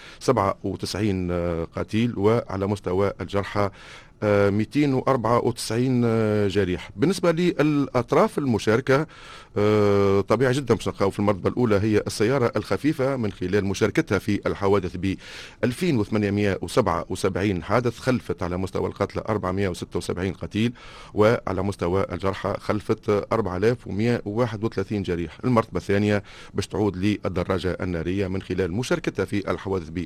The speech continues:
ألفين وخمسين، آه، حادث، خلفت ثلاثمية وثمانية وأربعين قتيل، وعلى مستوى الجرحى خلفت ألفين وثلاثمية وثمانية وثمانين جريح. المترجل باش يكون في المرتبة الثالثة من خلال تسجيله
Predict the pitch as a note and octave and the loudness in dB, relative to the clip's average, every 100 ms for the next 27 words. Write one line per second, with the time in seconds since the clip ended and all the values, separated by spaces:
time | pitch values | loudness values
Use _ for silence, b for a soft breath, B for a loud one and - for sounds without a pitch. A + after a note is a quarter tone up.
0 | - D3+ - B2 F#2 B B B - - | 0 0 2 0 0 B B B -6 -2
1 | A2 - A#2 F2+ E2+ E2 D#2+ D2 D2+ D2 | -2 0 0 0 -4 -6 -8 -10 -12 -14
2 | - G#2+ B2 B2+ - B B - C#3+ C3 | 0 2 2 -2 -6 B B -4 0 0
3 | G2+ - - A2+ G2+ G#2 F#2 F2 G2+ F#2 | -2 -4 -2 0 2 0 0 -2 -2 0
4 | F2+ F2+ D#2+ F#2+ - F2 G2+ A2 A#2 B | -2 -4 -4 -6 -6 -6 -2 -2 -4 B
5 | B G2 G#2 - F2+ F2+ F#2 - E2 E2+ | B 2 2 0 -6 -6 -4 -4 -4 -4
6 | - F2+ F#2+ F#2 F2+ - - - G2+ - | -4 -6 -6 -4 -6 -8 -6 -6 -4 -8
7 | - F#2 - A#2 G2+ G2 G#2 G2+ F2+ G#2 | -6 -6 -2 -4 -2 -2 -2 -2 -2 0
8 | G#2+ - F#2+ A2+ A2 G#2+ - G2+ F#2+ G2+ | -2 -4 -6 -4 -2 -2 -4 -6 -4 -2
9 | G2+ F#2 E2 D#2 - B2 F#2+ E2 G2+ G2+ | -2 -4 -6 -6 -2 0 0 0 0 0
10 | G2 - - G2+ F#2 F#2+ F2+ - - A2+ | -4 -6 -4 -6 -4 -2 -2 -4 2 2
11 | B2+ D3+ D#3 B B B F3+ F#3+ C3+ B2 | 4 2 0 B B B -2 0 4 4
12 | G2+ G#2 F2+ F#2+ | 4 0 2 0